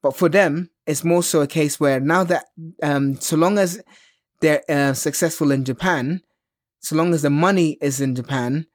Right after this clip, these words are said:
they don't care if, you know, a Netflix or, um, um,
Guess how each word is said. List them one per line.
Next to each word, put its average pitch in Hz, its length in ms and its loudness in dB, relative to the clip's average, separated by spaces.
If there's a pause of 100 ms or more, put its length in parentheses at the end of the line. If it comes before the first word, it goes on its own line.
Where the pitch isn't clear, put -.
(320)
they 160 140 4
don't 175 200 0
care 165 300 2
if, 143 240 2
you 147 80 0
know, 139 380 0 (520)
a 135 60 -4
Netflix 143 680 0
or, 135 220 2
um, 127 680 -2 (220)
um, 123 760 -4